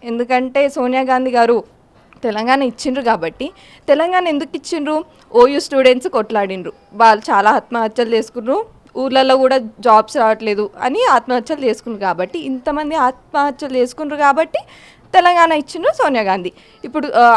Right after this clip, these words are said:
ఆంధ్రప్రదేశ్ నష్టపడుతుంది, ఎందుకంటే మళ్ళీ డివైడ్ అయితే మళ్ళీ ఫండ్స్ కానీ అంత డిస్టర్బెన్స్ ఉంటుంది కాబట్టి వాళ్ళు కొంచెం నష్టపోతారని తెలిసి కూడా తెలంగాణ ఎందుకు ఇచ్చింది? ఇక్కడ ఆత్మహత్యలు జరుగుతున్నాయి, మంచి జరుగుతుంది ఒక రాష్ట్రంకి అన్న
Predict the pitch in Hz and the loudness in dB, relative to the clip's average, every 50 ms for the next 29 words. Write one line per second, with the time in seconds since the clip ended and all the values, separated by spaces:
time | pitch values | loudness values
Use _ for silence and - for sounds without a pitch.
0 | 170 240 269 294 320 302 381 415 - 381 370 381 392 415 - - - _ - 269 | 6 6 6 4 4 2 0 0 2 0 -2 0 -2 -4 -4 -6 -18 _ 0 0
1 | 269 - - - 370 381 320 285 - - - 175 - 254 277 330 - - 339 311 | 0 0 2 0 4 6 6 4 6 2 2 4 4 2 2 0 0 -2 -2 -2
2 | 302 - 330 294 247 254 262 269 214 262 247 247 262 254 254 254 247 247 254 262 | 0 -2 0 0 0 0 0 -4 -4 -2 2 4 4 4 4 2 2 0 0 0
3 | 254 240 233 240 254 254 - 240 233 233 240 - 311 233 240 226 226 233 233 - | 0 0 -2 -2 -6 -4 -4 -4 -2 -2 -4 -6 -4 -2 0 0 0 0 -4 -4
4 | - - 233 240 254 254 - 311 277 233 294 - - - 370 370 320 285 - 320 | -4 -6 -4 -4 -4 0 2 2 2 2 0 -4 2 2 4 4 4 2 2 -2
5 | 214 214 220 190 190 185 175 175 208 240 - 466 - - - - _ - 285 277 | -2 -2 -2 -2 -2 -2 -2 -4 -6 -10 -10 -12 -12 -14 -20 -20 _ -2 -2 -2
6 | 302 285 302 277 277 - 285 277 240 - _ _ _ - 247 233 - - - 330 | 0 0 -4 -2 0 0 0 0 0 -8 _ _ _ -4 -4 -4 -4 -2 -2 -2
7 | 269 320 294 294 - 311 302 302 294 285 294 277 269 285 - 427 349 381 392 370 | 0 2 0 2 4 4 2 2 0 0 -2 -2 -2 -2 -4 -4 -4 -2 -4 -2
8 | 381 339 294 294 294 302 302 294 294 285 277 285 262 294 302 294 - - 277 269 | -2 -2 -2 -2 -2 -2 -4 -2 -2 -4 -6 -6 -8 -12 -14 -14 -12 -10 -8 -8
9 | 262 269 254 254 233 - - - 226 214 214 240 254 262 254 320 285 269 277 262 | -8 -6 -6 -8 -8 -8 -8 -6 -6 -6 -4 -4 -6 -6 -6 -6 -6 -4 -4 -4
10 | 254 262 240 339 359 494 659 659 - 311 330 - 320 302 311 285 254 262 - 262 | -6 -8 -10 -8 -4 -4 0 0 0 0 -2 -4 -2 0 0 0 0 -2 -2 0
11 | 269 254 247 269 240 233 233 - - - 254 247 247 247 247 247 240 233 233 247 | 0 0 2 2 2 2 2 2 -2 -4 -4 -4 -4 -6 -4 -4 -4 -4 -4 -6
12 | 254 | -8